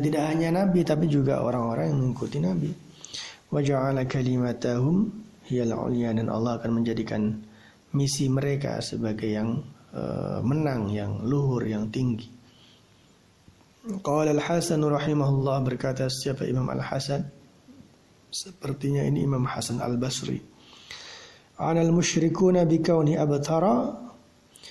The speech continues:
annahu yanqati'u anil maqsudi qabla bulughih."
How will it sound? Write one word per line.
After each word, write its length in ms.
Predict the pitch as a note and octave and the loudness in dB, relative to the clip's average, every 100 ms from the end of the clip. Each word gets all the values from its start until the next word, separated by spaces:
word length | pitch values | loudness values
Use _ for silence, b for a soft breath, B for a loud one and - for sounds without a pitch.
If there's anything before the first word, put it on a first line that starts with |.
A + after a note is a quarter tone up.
| B _ | B _
annahu 680 | F#3 D3 C#3+ C#3 C3+ C3+ C#3 | 0 2 4 4 2 2 2
yanqati'u 960 | C3 B2 C3 E3+ F3 - - B2+ C3 | 2 0 0 0 0 0 -2 0 0
anil 260 | B2+ C3 B2 | 0 0 0
maqsudi 640 | A#2+ B2 - F3 F3 F3+ F#3+ | -2 -4 -2 2 4 2 2
qabla 480 | D#3 B2 A#2+ A#2 | 0 0 2 2
bulughih." 640 | G#2 A2 A2 G#2 G#2 G#2+ | 0 0 2 2 2 0